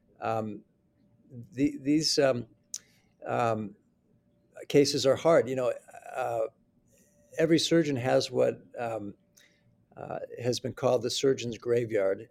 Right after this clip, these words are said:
And, uh, the, the, the cruel thing about our selective memory is that we expect a lot of ourselves, and we never remember, um, all the good outcomes and the great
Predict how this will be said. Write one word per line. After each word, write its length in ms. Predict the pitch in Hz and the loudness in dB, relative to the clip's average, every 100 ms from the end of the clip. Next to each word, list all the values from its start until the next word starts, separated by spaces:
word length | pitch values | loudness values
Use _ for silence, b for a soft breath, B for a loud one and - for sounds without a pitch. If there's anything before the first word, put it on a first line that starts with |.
| - | -12
And, 300 | 117 117 104 | -10 -8 -4
uh, 180 | 107 107 _ b b b - 120 | -2 -2 _ b b b 0 2
the, 220 | 123 113 | 4 2
the, 380 | 113 120 - 117 | -2 -8 -6 -8
the 60 | |
cruel 320 | - - 160 - | -4 4 6 6
thing 220 | 143 131 | 2 0
about 280 | 120 127 123 | 4 4 4
our 220 | 120 117 _ _ | 2 0 _ _
selective 540 | - - 131 131 131 110 | -6 0 2 2 0 -2
memory 340 | 120 127 127 | -2 -2 -2
is 160 | 117 - | -4 -6
that 160 | 120 | -6
we 340 | 131 147 147 143 _ _ _ _ _ _ _ | 0 2 2 0 _ _ _ _ _ _ _
expect 540 | 131 - - 147 135 - | -4 -2 2 4 4 2
a 60 | 120 | 0
lot 240 | 120 127 | 2 2
of 80 | 131 | 4
ourselves, 500 | 135 - 135 135 120 | 2 2 4 4 2
and 120 | 113 | -4
we 180 | 120 123 | -2 -2
never 320 | 120 127 139 | 0 2 2
remember, 720 | 127 117 120 120 123 123 117 _ - | 0 -2 -2 0 2 0 -2 _ -16
um, 360 | 110 107 107 - | -12 -12 -12 -4
all 220 | 120 131 | 4 4
the 120 | 117 101 | 4 0
good 180 | 117 | -2
outcomes 540 | 113 117 - 131 131 - | 0 0 -2 -6 -6 -8
and 100 | 107 | -10
the 60 | |
great 420 | 101 113 113 113 | -6 -2 -2 -4